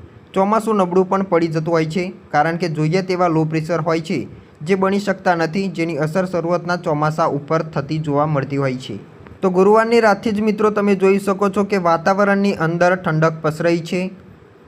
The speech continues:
હવામાન વિભાગ અને હવામાન નિષ્ણાત અંબાલાલ પટેલે પણ આગાહી કરી છે. બે થી ત્રણ દિવસ કાળઝાળ ગરમીમાંથી આંશિક રાહત મળી શકે છે.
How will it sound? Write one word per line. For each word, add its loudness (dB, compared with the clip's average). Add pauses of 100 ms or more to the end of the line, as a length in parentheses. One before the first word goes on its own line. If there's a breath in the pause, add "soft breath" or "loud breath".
(120)
હવામાન 2
વિભાગ 2
અને 2
હવામાન 2
નિષ્ણાત 0
અંબાલાલ 2
પટેલે 0
પણ 0
આગાહી 0
કરી -2
છે. -6 (760)
બે 4
થી -2
ત્રણ 2
દિવસ 0
કાળઝાળ 2
ગરમીમાંથી 0
આંશિક 0
રાહત 0
મળી 0
શકે -4
છે. -4